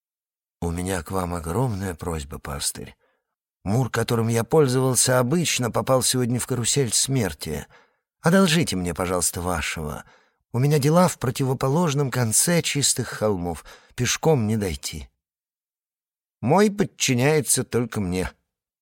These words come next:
Хозяин похлопал обсидиана по крупу. "Так что без меня он никуда не пойдёт. Но я готов составить тебе компанию".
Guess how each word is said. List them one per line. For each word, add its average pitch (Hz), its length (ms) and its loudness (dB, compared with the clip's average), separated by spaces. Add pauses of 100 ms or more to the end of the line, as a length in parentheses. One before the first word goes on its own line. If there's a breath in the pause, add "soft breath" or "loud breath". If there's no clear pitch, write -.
(160)
Хозяин 120 540 2
похлопал 110 560 0
обсидиана 90 640 0
по 87 140 -8
крупу. 76 580 -10 (920)
"Так 160 160 6
что 147 360 4 (240)
без 117 200 0
меня 151 320 4
он 135 80 2
никуда 110 320 0
не 107 80 0
пойдёт. 78 400 -4 (340 loud breath)
Но 202 220 10
я 226 180 10
готов 202 260 6
составить 202 520 4
тебе 175 200 2
компанию". 165 800 0